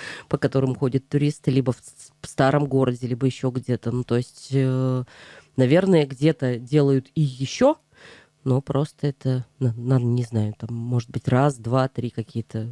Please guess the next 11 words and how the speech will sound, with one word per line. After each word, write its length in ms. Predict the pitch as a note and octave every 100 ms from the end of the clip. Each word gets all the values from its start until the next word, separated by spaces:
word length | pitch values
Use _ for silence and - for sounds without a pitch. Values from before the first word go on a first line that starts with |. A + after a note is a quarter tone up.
| B2+
вот 220 | A2 -
участки, 560 | A2 - F#2+ - - - -
дома 380 | B2+ C3 A#2+ G#2+
какие-то, 600 | - G2+ - G#2+ - A2
да, 280 | G#2+ C#3 F#3
а 140 | A2+ A2+
основная, 680 | - B2 B2+ E3 F#3+ F3+ -
м, 320 | - - - -
это 140 | -
как 160 | - C#3
раз 160 | D3